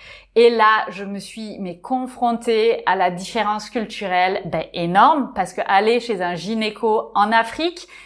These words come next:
c'est pas du tout la même chose qu'aller chez le gynéco en Europe. Et, euh, et je me souviendrai toujours,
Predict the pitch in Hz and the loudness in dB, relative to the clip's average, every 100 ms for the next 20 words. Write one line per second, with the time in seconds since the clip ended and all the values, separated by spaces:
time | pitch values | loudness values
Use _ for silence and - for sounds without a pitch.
0 | _ - - 180 180 - 294 294 262 190 | _ -10 -4 -4 -4 2 4 6 4 4
1 | 311 294 - 208 - 339 330 605 587 523 | 4 4 0 -10 -6 -6 -6 -10 -10 -12
2 | - - - 320 320 262 269 277 277 339 | -14 -8 0 2 2 2 2 2 4 4
3 | 320 - 339 359 311 226 240 339 - - | 4 2 4 6 4 6 6 6 0 -16
4 | _ - - - - _ 247 254 240 233 | _ -20 -20 -20 -20 _ 2 4 6 6
5 | - 240 254 269 262 269 262 247 254 277 | 4 0 -2 -6 -4 -2 0 -2 -6 -10
6 | 269 262 277 285 | -14 -10 -4 -2